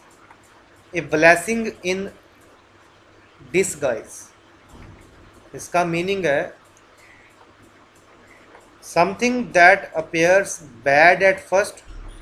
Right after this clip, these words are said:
but ends up having good results। ठीक है, इसका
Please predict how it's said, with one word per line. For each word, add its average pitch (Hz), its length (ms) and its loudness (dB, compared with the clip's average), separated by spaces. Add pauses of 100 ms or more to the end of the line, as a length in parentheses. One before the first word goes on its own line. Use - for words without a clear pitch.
(760)
but 185 260 2 (1500)
ends 175 340 2
up 190 120 4 (1400)
having 175 400 0
good 180 180 -2 (200)
results। 135 500 -6 (3500)
ठीक 180 120 -18
है, 196 100 -10 (1300)
इसका 156 320 0